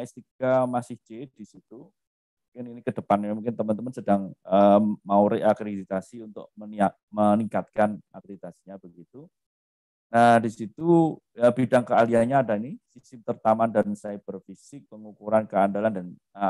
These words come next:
ada beberapa risetnya, ya, juga ada yang mirip dengan di sana, karena di layer atasnya. Cuman, eh, strandnya agak berbeda biasanya begitu.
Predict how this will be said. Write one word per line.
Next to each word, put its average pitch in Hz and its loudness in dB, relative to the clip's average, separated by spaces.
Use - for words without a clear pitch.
ada 143 6
beberapa 135 2
risetnya, 175 2
ya, 135 -14
juga 147 0
ada 143 2
yang 143 4
mirip 147 -4
dengan 127 -2
di 120 -12
sana, 104 -4
karena 160 2
di 127 -6
layer 120 4
atasnya. 110 -2
Cuman, 151 -12
eh, 123 4
strandnya 156 2
agak 104 0
berbeda 123 2
biasanya 107 -8
begitu. - -16